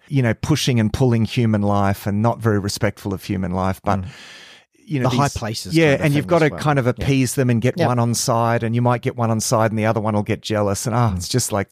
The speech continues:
Speaker 1: it's
Speaker 2: Yeah, constant.
Speaker 1: it's just
Speaker 2: Yeah.
Speaker 1: this constant thing. Well, he's saying you were subjected. There's an element, he's saying there is an element of reality to that.
Speaker 2: Yes.
Speaker 1: Uh, there are demonic powers behind this, but you have been set free from this. He's saying,
Speaker 2: Verse
Speaker 1: and he
Speaker 2: three?
Speaker 1: talks about the spirit that is, is the, the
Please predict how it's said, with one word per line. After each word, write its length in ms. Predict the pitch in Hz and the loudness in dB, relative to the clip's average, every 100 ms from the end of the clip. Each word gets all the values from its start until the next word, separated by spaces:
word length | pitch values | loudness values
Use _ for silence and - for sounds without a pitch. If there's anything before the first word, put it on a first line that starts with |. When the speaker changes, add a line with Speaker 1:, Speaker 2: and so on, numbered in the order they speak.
| - | -10
Speaker 1:
it's 180 | 113 | -8
Speaker 2:
Yeah, 80 | 69 - | -8 -6
constant. 440 | - 85 - 64 | -6 -6 -8 -8
Speaker 1:
it's 200 | 117 113 | -8 -8
just 180 | - 135 | -4 -2
Speaker 2:
Yeah. 40 | 117 | 0
Speaker 1:
this 140 | 123 | -2
constant 480 | - 135 117 101 87 | 0 -2 -2 -8 -6
thing. 220 | 135 113 - - - - | -4 -4 -10 -20 -20 -6
Well, 320 | 156 151 143 - | 0 0 0 0
he's 240 | 143 220 | 0 0
saying 280 | - 170 139 | 0 0 2
you 180 | 131 180 | 2 2
were 160 | 175 | 2
subjected. 540 | 170 - 123 139 - 107 | 2 -2 -2 -4 -4 -4
There's 180 | 139 135 | -2 0
an 80 | 139 | 0
element, 440 | 151 180 139 123 | 2 2 0 0
he's 180 | 131 123 | -2 -2
saying 300 | - 135 131 | -4 -4 0
there 160 | 127 | 0
is 120 | 160 160 | 0 0
an 60 | |
element 320 | 131 127 117 107 | 0 0 0 -2
of 120 | 98 | 0
reality 520 | 101 92 113 120 113 | 0 2 2 2 0
to 180 | - 104 | 0 -2
that. 240 | 90 123 - | -2 -6 -4
Speaker 2:
Yes. 320 | 98 92 - - | -2 -2 -6 -4
Speaker 1:
Uh, 120 | 113 | -2
there 160 | 101 117 | 2 2
are 60 | 110 | 2
demonic 500 | 117 110 117 113 - | 0 2 2 0 -2
powers 440 | 117 110 107 95 | 0 2 0 -2
behind 840 | - 107 - 104 104 110 110 - - | -2 -4 0 0 2 2 0 -4 -10
this, 400 | 107 110 - - - - - - - | -4 -4 -4 -10 -14 -20 -20 -20 -6
but 160 | - 123 | -4 0
you 200 | 143 180 | 4 4
have 120 | 156 | 4
been 160 | 151 131 | 2 0
set 260 | - 139 | 0 -2
free 260 | - 123 113 | 0 0 0
from 200 | - 104 | 0 -2
this. 160 | 80 - | -2 -2
He's 140 | 120 | -2
saying, 520 | - 123 110 107 104 - | 0 2 2 0 -4 -6
Speaker 2:
Verse 220 | 123 120 | -4 0
Speaker 1:
and 80 | 165 | 0
he 40 | |
Speaker 2:
three? 60 | 170 | 2
Speaker 1:
talks 240 | 226 240 | 0 0
about 200 | 233 170 | 0 0
the 60 | 135 | -2
spirit 460 | - - 185 180 - | -4 0 2 2 0
that 120 | 123 | 0
is, 80 | 120 | 0
is 180 | 147 - | -2 0
the, 160 | 139 | -4
the 120 | - | -2